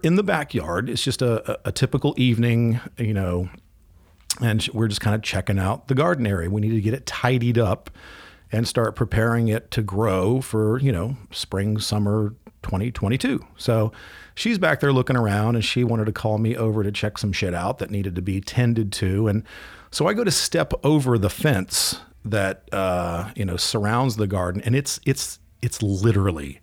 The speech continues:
if it's three feet tall, I, I might be exaggerating. And, you know, it might be three feet tall, two and a half feet tall.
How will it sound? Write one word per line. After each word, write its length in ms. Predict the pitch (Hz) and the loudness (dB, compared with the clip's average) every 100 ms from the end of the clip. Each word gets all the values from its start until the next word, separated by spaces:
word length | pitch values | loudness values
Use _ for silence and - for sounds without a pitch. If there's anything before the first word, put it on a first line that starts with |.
| - - - - | -20 -20 -10 -2
if 180 | 127 170 | 0 2
it's 200 | 170 - | 0 -2
three 380 | - 127 147 | 0 2 4
feet 380 | 143 - 131 117 | 2 2 0 0
tall, 460 | - 107 85 65 - - - | -2 -2 -4 -8 -18 -20 -8
I, 140 | 104 107 | -4 0
I 120 | 104 | 0
might 260 | 107 104 95 | 2 0 0
be 380 | 101 92 90 - - _ | -2 0 -2 -6 -16 _
exaggerating. 880 | - 101 92 92 85 82 - - - | -6 -2 0 0 -2 -8 -12 -14 -12
And, 140 | - 107 | -4 -2
you 60 | |
know, 60 | 101 | 0
it 140 | 123 | 0
might 600 | 110 110 104 104 104 - | 2 4 4 4 0 -4
be 160 | 87 85 | -10 -10
three 280 | 82 90 92 | -8 -4 -4
feet 280 | 82 87 101 | -4 -8 -6
tall, 260 | 95 78 | -6 -6
two 220 | - - 147 | -4 0 2
and 60 | |
a 40 | 117 | 4
half 280 | 113 104 | 2 0
feet 260 | - 87 71 | -4 -10 -10
tall. 340 | - - - | -14 -12 -14